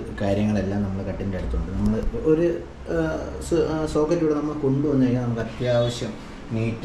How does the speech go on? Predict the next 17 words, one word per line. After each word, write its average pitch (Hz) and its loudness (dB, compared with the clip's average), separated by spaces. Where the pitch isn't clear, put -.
and 113 0
clean 95 -2
ആണ്. 107 0
അത്യാവശ്യം 139 2
സ്പേസും 127 2
ഉണ്ട് 95 0
കേട്ടോ. 82 -4
ഉണ്ട്, 101 -2
അത്യാവശ്യം 107 2
സ്ഥലം 104 0
നമുക്കുണ്ട്. 95 -2
ഇവിടെ 107 0
നിന്നൊരു, 117 0
ആ, - 0
ഔട്ട്സൈഡ് 127 2
ഒരു 120 6
വ്യൂ 104 2